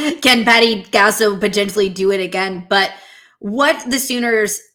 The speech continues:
face at practice, and, and the motto is iron sharpens iron. I, I think you've got just a team of, um, competitors that compete every day at practice. And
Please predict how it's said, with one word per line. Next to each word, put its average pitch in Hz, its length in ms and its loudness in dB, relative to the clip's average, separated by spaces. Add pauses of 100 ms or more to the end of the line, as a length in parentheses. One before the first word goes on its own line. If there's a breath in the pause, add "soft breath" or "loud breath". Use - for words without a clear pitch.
(120)
face 226 380 -2
at 196 220 -2
practice, 190 640 -2
and, 170 220 -8
and 196 440 -4
the 208 100 4
motto 202 380 0
is 190 140 -2
iron 185 320 -4
sharpens 180 400 -6
iron. 180 420 -6
I, 151 100 -4 (160)
I 202 100 0
think 202 380 -6 (300 soft breath)
you've 202 240 -4
got 202 220 2
just 214 200 -4
a 196 60 -4
team 202 400 -4
of, 190 300 -4
um, 190 200 -6
competitors 190 880 -4
that 180 200 -4
compete 214 580 -10
every 196 380 -4
day 180 360 -6
at - 220 -10
practice. 175 600 -6
And 175 180 -10